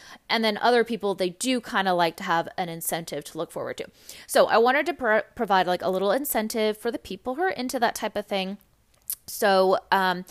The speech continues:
uh, I decided in the middle of the class that we were, I was going to give away two free weeks of coaching for the winner, um, quote unquote. And it's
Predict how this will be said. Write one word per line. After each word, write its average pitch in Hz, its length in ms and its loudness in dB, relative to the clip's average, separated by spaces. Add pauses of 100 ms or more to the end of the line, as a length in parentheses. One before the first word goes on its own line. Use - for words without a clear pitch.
(680)
uh, 190 400 8
I 233 100 10
decided 233 480 6
in 208 160 0
the 233 80 0
middle 240 240 2
of 233 80 -4
the 254 80 -4
class 185 480 2
that - 260 -2
we 196 360 -4 (120)
were, 175 680 2
I 214 100 8
was 214 140 2
going 208 160 -4
to 214 80 -8
give 202 180 -2
away 170 500 0 (120)
two 302 360 -4
free 240 360 -6
weeks 202 440 -4 (140)
of 175 400 -2
coaching 175 720 -6
for 175 320 0
the 170 160 -4
winner, 170 720 2 (400)
um, 151 320 -2
quote 165 280 -4
unquote. 156 440 -4 (240)
And - 80 -4
it's 196 140 0